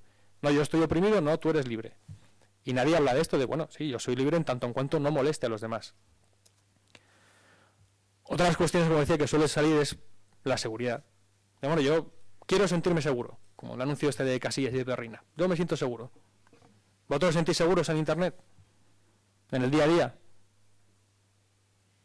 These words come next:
¿Sí? ¿No? ¿No estáis seguros? ¿No estáis a salvo? ¿No os sentís tranquilos navegando por Internet? ¿De quién tenéis miedo?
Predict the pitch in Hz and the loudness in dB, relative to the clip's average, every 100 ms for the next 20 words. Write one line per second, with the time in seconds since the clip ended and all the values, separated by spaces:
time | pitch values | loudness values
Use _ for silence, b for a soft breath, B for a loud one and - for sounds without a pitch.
0 | _ _ - 165 - - - - _ _ | _ _ -4 -4 -4 -18 -20 -20 _ _
1 | _ _ _ _ 143 160 - - - - | _ _ _ _ -4 -4 -4 -20 -20 -20
2 | _ _ _ 143 135 156 139 139 160 123 | _ _ _ -6 -2 -2 0 0 2 0
3 | - - - _ _ _ - _ _ _ | -4 -20 -20 _ _ _ -20 _ _ _
4 | _ _ _ _ _ _ _ _ _ _ | _ _ _ _ _ _ _ _ _ _
5 | 139 143 - 147 147 160 135 123 - - | -4 -2 0 0 2 0 0 -4 -8 -20
6 | - 139 131 143 139 135 135 156 131 117 | -12 -6 -2 -2 -2 -2 -2 -2 -4 -6
7 | 143 131 131 135 123 123 123 147 147 _ | -4 -2 0 0 -2 -6 -6 -8 -10 _
8 | _ _ _ _ _ _ _ _ _ _ | _ _ _ _ _ _ _ _ _ _
9 | _ _ _ _ _ _ _ - 139 127 | _ _ _ _ _ _ _ -6 -4 0
10 | 147 147 139 147 156 117 | 0 2 0 2 0 -2